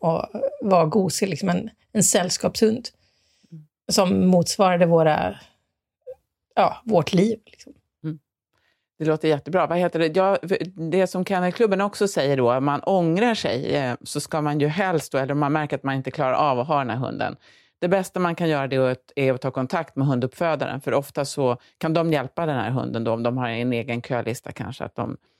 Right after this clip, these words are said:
Speaker 2: ehm, kan hitta någon annan som den kan ha det bra hos. Ehm, jag tänker liksom att om man skulle ångra en hund, lite det här som ni är inne på, det är lite grann som, det kan, är det lika förbjudet som att säga att man ska ångra ett barn? Liksom, att man får en relation till den här hunden. Man kan ju inte ångra,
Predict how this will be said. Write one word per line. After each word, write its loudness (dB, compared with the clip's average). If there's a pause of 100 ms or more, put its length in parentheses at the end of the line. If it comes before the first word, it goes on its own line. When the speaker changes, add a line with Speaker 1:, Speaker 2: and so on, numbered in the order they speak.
(440)
Speaker 2:
ehm, -2 (380)
kan -2
hitta -2
någon 2
annan 2
som -4
den -2
kan -6 (160)
ha -2
det 0
bra 2
hos. -6 (500)
Ehm, 0 (220)
jag 0
tänker 2
liksom 0
att -4
om 0
man 2
skulle -2
ångra 2
en 2
hund, 4
lite 2
det 2
här 0
som -6
ni 2
är 2
inne 0 (200)
på, 2 (480)
det 0
är 4
lite 2
grann 0
som, -4
det 2
kan, -4
är 2
det 4
lika 2
förbjudet 0
som 0
att -2
säga -2
att -6
man -4
ska -6
ångra 2
ett -4
barn? 0
Liksom, -6
att -4
man -2
får -4
en 0
relation 0
till -2
den 0
här 2
hunden. 0
Man -2
kan -2
ju -2
inte -2
ångra, 0